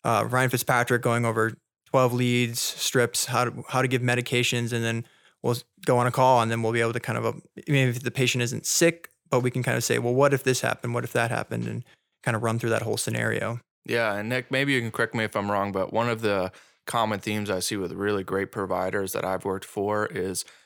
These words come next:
Speaker 2: the ability to think two or three steps ahead of what's happening right now. You know, you, you look at somebody and they're, s-,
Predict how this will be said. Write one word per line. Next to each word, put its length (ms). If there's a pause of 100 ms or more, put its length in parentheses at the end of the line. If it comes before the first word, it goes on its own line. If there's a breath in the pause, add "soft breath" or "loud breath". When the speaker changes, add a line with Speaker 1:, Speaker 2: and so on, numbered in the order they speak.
(180 loud breath)
Speaker 2:
the 80
ability 480
to 440 (280 soft breath)
think 260
two 180
or 80
three 200
steps 300
ahead 240
of 100
what's 160
happening 340
right 200
now. 360 (120)
You 100
know, 100
you, 220
you 140
look 140
at 80
somebody 340
and 100
they're, 80
s-, 160